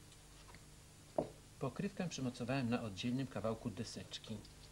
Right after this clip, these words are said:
Ta pokrywka w przedniej części silniczka, to znaczy ta pokrywka odwrócona, przymocowana jest na deseczce. Do niej przyłączyłem dwa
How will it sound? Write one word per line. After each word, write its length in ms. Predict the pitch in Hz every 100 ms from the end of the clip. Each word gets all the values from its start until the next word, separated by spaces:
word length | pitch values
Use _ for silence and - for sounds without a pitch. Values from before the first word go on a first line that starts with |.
| - - - - - - - - - - - - - - - - - - - - -
Ta 120 | 220
pokrywka 680 | 233 - 127 - - 190 254 - - - -
w 80 |
przedniej 380 | - 202 156 156
części 360 | - 139 - 247
silniczka, 500 | - 117 196 - 208
to 100 | 160
znaczy 280 | 151 147 143
ta 180 | 165
pokrywka 480 | 143 - 113 110 -
odwrócona, 520 | 196 113 117 180 190
przymocowana 640 | 170 - 139 - 110 120 127
jest 120 | 127
na 120 | 120
deseczce. 500 | 107 - - - - - - - -
Do 100 | 185
niej 160 | 160 196
przyłączyłem 540 | - 127 120 139 131
dwa 260 | 101 113